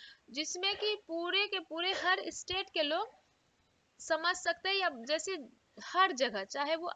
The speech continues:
आप एकदम केरल चले जाइए, last नीचे तमिलनाडु चले जाइए, वहाँ के लोग हिंदी नहीं समझते हैं, ठीक है। कश्मीर है एक तरफ में, एक तरफ में वहाँ तमिलनाडु है, एक तरफ में इधर गुजरात है और एक तरफ में इधर आसाम है। तो English क्या है,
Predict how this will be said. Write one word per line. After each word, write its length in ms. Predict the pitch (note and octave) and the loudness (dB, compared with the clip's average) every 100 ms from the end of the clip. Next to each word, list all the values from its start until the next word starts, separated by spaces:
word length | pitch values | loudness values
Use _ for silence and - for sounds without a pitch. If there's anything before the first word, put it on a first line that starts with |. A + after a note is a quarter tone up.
| - | 2
आप 220 | D#4+ D#4+ | 2 2
एकदम 400 | D4+ C4 F4 G4 - | -2 -2 -2 -2 -4
केरल 340 | D4+ D#4 F4 | -2 0 0
चले 240 | E4+ D#4+ D4+ | 0 0 0
जाइए, 280 | C#4+ D4 E4 | 0 -2 -2
last 480 | C#4+ B3+ B3+ - C#4 | 0 2 2 0 -8
नीचे 360 | C4 C4 - D#4 | -10 -8 -8 -6
तमिलनाडु 540 | C#4+ C4 D4+ D4+ C4+ C4 | -4 -4 -2 0 0 0
चले 220 | C4 A#3+ | -6 -6
जाइए, 240 | A#3+ C4 D#4+ - - - - | -2 0 -2 -4 -20 -20 -14
वहाँ 260 | C4+ D#4+ F4+ | 0 2 2
के 140 | F4+ D#4+ | 0 -2
लोग 220 | F4 A4+ G#4+ | -2 -4 -6
हिंदी 420 | C#4 D#4+ E4 G4 | -10 -6 2 2
नहीं 220 | F#4 B3+ | 2 -4
समझते 440 | A3 G3 G3 - G3+ | -6 -10 -10 -10 -14
हैं, 80 | - | -8
ठीक 160 | G4 G#4 | -6 -4
है। 100 | A#3 - | -4 -4
कश्मीर 500 | D4 D4 D4 D4+ C#4 | -4 -4 -4 -4 -4
है 260 | B3 B3+ C4 _ _ - - | -4 -6 -8 _ _ -20 -4
एक 200 | A#3+ B3 - | 0 0 0
तरफ 220 | A#3+ A#3+ B3+ | -2 -2 -4
में, 100 | B3 | 0
एक 200 | C#4 D4+ - | 2 2 0
तरफ 200 | C#4 D4 | -2 -2
में 100 | D4 | -6
वहाँ 240 | C#4 C#4+ C#4+ | -4 -4 -2
तमिलनाडु 640 | C#4+ D4 D4+ C4+ B3+ A#3+ C4+ | -4 -2 -2 -2 -2 -2 -4
है, 160 | C4+ C4+ | -2 0
एक 200 | C#4+ C#4+ | 2 0
तरफ 200 | C#4+ C#4 C4+ | 0 -4 -4
में 140 | C#4+ | -4
इधर 240 | C4+ C4 C#4 | -4 -4 -6
गुजरात 520 | B3+ A#3 B3+ C#4 C#4+ | -6 -4 2 2 0
है 60 | C#4 | -4
और 100 | C4 | -4
एक 140 | C4 - | -4 -6
तरफ 160 | C4 B3+ | -8 -8
में 100 | C4+ | -8
इधर 200 | B3 C4+ - | -6 -6 -6
आसाम 480 | B3+ - C#4+ C#4+ C4+ | -6 -6 -4 -4 -6
है। 100 | C#4+ - - - - | -8 -12 -20 -20 -10
तो 80 | - - | -6 -2
English 440 | D#4 E4+ F#4+ A#4 - | -2 0 0 0 -2
क्या 140 | D4+ B3+ | -4 -2
है, 160 | B3 | -2